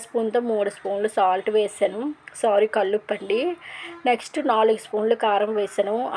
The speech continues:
ఆవపిండి అయితే అదే స్పూన్తో ఒక స్పూన్ అయితే వేసుకోండి. మనకు ఉసిరికాయలు వేడండి, ఆవపిండి కూడా వేడి, అందువల్ల ఆవపిండి అయితే ఒక్కటే స్పూన్ వేసుకుంటే సరిపోతుంది. నెక్స్ట్ వేయించిన మెంతిపొడి ఒక పావు స్పూన్ వేసుకోండి.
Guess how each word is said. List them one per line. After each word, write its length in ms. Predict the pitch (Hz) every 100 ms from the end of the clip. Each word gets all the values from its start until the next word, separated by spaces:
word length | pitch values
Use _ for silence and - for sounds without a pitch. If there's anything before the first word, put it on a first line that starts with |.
| 196
ఆవపిండి 480 | 196 208 254 240 220
అయితే 140 | 220 220
అదే 140 | 196 214
స్పూన్తో 340 | - 226 208 247
ఒక 120 | 220 -
స్పూన్ 260 | 196 190 202
అయితే 140 | 202 220
వేసుకోండి. 500 | 196 - 208 180 185 233 311 - - - -
మనకు 260 | 220 220 214
ఉసిరికాయలు 540 | - 220 226 247 240 208
వేడండి, 460 | 208 208 220 214 214 180
ఆవపిండి 420 | 185 196 226 220 -
కూడా 160 | 214 214 202
వేడి, 260 | 190 202 214
అందువల్ల 380 | 196 180 180 220 196
ఆవపిండి 360 | 185 - 214
అయితే 120 | 208 -
ఒక్కటే 300 | - 196 220 220
స్పూన్ 260 | - 214 208
వేసుకుంటే 360 | 202 - 208 202
సరిపోతుంది. 580 | 190 175 185 - 180 190 233 311 - _ - - - 226
నెక్స్ట్ 300 | 202 - - 254 208
వేయించిన 420 | 208 202 214 233 233
మెంతిపొడి 420 | 190 185 - 220 202
ఒక 60 | - 214
పావు 180 | 185 185
స్పూన్ 240 | - 220 208
వేసుకోండి. 520 | 180 - 202 185 190